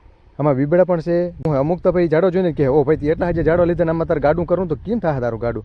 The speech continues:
અને એ ભાઈ વાતે હાસી છે. પણ હજી જોતે એમ લાગે ભાઈ, આમાં બીબડા પણ થોડાક છે અને ડેડો પણ નામી છે અને ભાઈ પાહાત્રી માંડવી છે. મેં તમને કીધું કે પાહાત્રી ને નાગત્રી ને વચગાળાની અને કંઈક તો મૂંડા ને ઈરુઓ જ નથી રહેતી. કેમ કે આ ભાઈ કાબરી ઈર છે ને, એક ફેર જો આમાં જમીનના અંદર ઉતરી જાય ને,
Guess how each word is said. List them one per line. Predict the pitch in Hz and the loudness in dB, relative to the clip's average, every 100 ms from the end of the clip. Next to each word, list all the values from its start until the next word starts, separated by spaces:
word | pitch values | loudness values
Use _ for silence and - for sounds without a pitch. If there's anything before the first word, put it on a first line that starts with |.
| - | -6
અને | 147 | -4
એ | 156 | 0
ભાઈ | 160 | 2
વાતે | 139 151 135 | 2 0 -2
હાસી | 127 - 101 | -4 -4 -10
છે. | 104 - - - - | -12 -14 -20 -20 -4
પણ | 165 | 2
હજી | 180 165 | 2 2
જોતે | 170 196 | 0 0
એમ | 185 | 0
લાગે | 180 175 | 0 0
ભાઈ, | 165 165 | 0 0
આમાં | 165 165 160 | 2 0 0
બીબડા | 131 143 160 | -2 -4 -2
પણ | 160 156 | -2 -4
થોડાક | 156 160 | -4 -4
છે | - 160 | -2 -2
અને | 156 147 | 0 -2
ડેડો | 127 139 | -2 -2
પણ | 147 143 | -2 -2
નામી | 139 143 | -4 -4
છે | 147 | -4
અને | 143 | -4
ભાઈ | 127 | -4
પાહાત્રી | 120 139 143 135 | -4 -4 -2 -4
માંડવી | 117 151 147 | -4 -4 -4
છે. | 110 143 | -4 -6
મેં | 160 - 123 | -8 -10 -6
તમને | 135 123 | -6 -6
કીધું | 143 135 | -6 -4
કે | 117 | -4
પાહાત્રી | 143 139 131 120 | -4 -4 -4 -4
ને | 117 | -4
નાગત્રી | 127 139 117 110 | -2 -2 -4 -6
ને | 107 | -4
વચગાળાની | 123 120 110 110 156 - _ - _ - | -4 -2 -4 -4 -6 -10 _ -20 _ -4
અને | 143 | -2
કંઈક | 127 165 - | 0 0 0
તો | |
મૂંડા | 123 139 165 143 | 0 2 2 2
ને | 135 | 2
ઈરુઓ | 160 139 | 2 2
જ | 120 | 0
નથી | 117 - | -4 -6
રહેતી. | 107 | -8
કેમ | 143 196 | -4 -2
કે | 170 | 0
આ | |
ભાઈ | 147 | 0
કાબરી | 139 151 180 180 | 0 0 0 0
ઈર | 156 | 0
છે | 190 | -2
ને, | 123 | -2
એક | 135 - | -4 -4
ફેર | 156 | -4
જો | 156 | 0
આમાં | 160 139 | 0 0
જમીનના | 151 160 131 | -2 0 -2
અંદર | 147 170 175 | 0 0 -2
ઉતરી | 180 180 | -4 -2
જાય | 185 | -2
ને, | 139 | -4